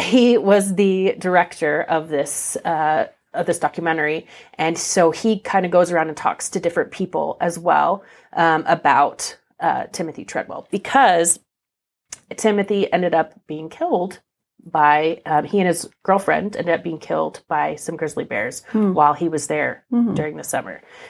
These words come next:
Speaker 1: So, um, it's, it's just kind of a crazy story that, that, you know, his death and, and things aren't on this, this documentary, but it's just, um, you know, it was, it was just,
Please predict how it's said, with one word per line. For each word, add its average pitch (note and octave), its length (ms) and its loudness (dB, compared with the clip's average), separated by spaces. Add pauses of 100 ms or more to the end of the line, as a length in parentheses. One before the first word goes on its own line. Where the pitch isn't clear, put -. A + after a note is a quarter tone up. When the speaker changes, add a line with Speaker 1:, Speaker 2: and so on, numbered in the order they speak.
Speaker 1:
So, E3+ 560 6
um, D#3+ 480 2 (440)
it's, - 360 -4 (100)
it's - 280 -4
just A3 220 0
kind C4 220 -4
of G#3 60 -4
a F3 60 -2
crazy A3 440 -2
story F#3 440 0
that, E3 320 0
that, G3 360 2 (720)
you E3+ 100 -6
know, D3+ 100 0
his E3 180 -6
death E3+ 220 4
and, D3+ 220 -10 (100)
and D#3 160 -10
things D3+ 220 -2
aren't D3+ 300 2
on C#3+ 260 -4
this, - 500 -6
this D#3 260 -8
documentary, D#3+ 600 -2
but D3 180 -6
it's - 240 -10
just, - 480 -2
um, D3 300 -4 (500)
you G3 100 -2
know, F3+ 240 6
it F#3 140 -2
was, F3+ 340 -2 (240)
it F#3 60 -4
was F#3+ 180 -2
just, - 240 -4